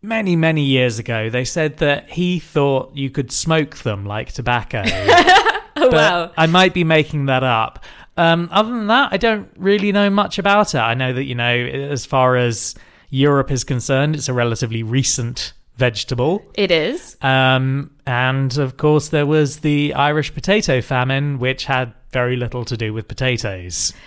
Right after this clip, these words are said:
Speaker 2: Yeah, it really did. But, um, so talking about, talking about potatoes, um, so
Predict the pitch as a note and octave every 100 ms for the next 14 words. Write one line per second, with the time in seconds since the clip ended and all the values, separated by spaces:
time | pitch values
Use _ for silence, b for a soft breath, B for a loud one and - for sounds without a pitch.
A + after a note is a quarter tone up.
0 | A#3+ F#3+ F3+ - C#3 E3+ D#3+ D#3 D3+ -
1 | B B - D#4 C4 - - G3+ G#3 G#3+
2 | A3 _ _ _ - - D4+ B3 - F#4+
3 | G#4 D#4 G3+ D#3 - - C5+ D5 A4 C#4
4 | F3+ D#3 - - D3+ C#3+ C3 B2 B2 -
5 | - - _ _ _ G#3+ A3+ A#3 A#3 B
6 | B B B _ - - E4 D#4+ D#4+